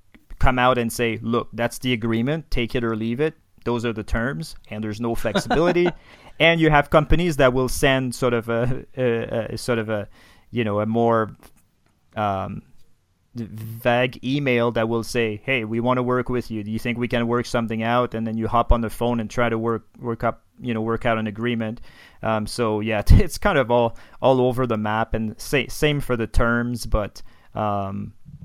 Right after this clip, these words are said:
Speaker 1: yeah, but, but, you know, I think it's, uh, those types of relationships have really exploded with, uh,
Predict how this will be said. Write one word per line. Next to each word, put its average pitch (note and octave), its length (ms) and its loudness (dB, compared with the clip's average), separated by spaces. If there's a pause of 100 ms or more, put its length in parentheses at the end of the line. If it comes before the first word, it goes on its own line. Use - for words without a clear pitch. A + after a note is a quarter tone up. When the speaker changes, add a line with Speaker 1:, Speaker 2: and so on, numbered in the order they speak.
(500)
Speaker 1:
yeah, A2 380 0
but, C3+ 260 2
but, C3+ 280 2
you F3 100 -2
know, C3+ 140 2
I C3 120 4
think C#3+ 320 -4
it's, B2+ 320 -4
uh, A2 420 0 (640)
those C3 260 -2
types C3+ 260 0
of B2 100 -2
relationships A#2+ 720 -4
have A2+ 160 -2
really B2+ 280 -2
exploded A#2 640 -4
with, G#2+ 400 -6
uh, G2+ 300 -4